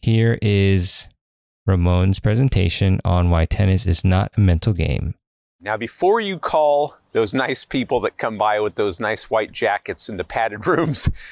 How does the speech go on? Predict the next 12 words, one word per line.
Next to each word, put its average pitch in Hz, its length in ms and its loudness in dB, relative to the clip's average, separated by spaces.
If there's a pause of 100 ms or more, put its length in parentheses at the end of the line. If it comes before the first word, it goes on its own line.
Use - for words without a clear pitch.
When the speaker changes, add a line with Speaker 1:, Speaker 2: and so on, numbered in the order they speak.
(260)
Speaker 2:
let 117 140 -2
me 113 80 -2
explain 135 400 -2
myself. 98 400 0
So 139 320 0 (360)
when 127 200 -4
you 165 160 -2
are 143 240 2
on 127 180 0
the 117 60 -4
practice - 540 -8
court, - 300 -10